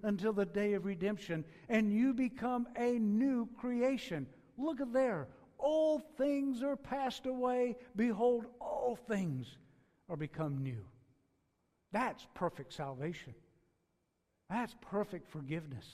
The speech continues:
And I praise God for that. The sixth thing we need to remember as believers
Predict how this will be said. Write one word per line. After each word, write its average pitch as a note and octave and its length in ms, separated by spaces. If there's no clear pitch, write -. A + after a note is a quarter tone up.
And C#3 100
I D3+ 100
praise C#3+ 380
God C3 320
for A#2+ 220
that. G#2 180
The B2 80
sixth - 480
thing C3 280
we D3 120
need C#3+ 220
to C3+ 60
remember C#3 560
as C3+ 180
believers C3 580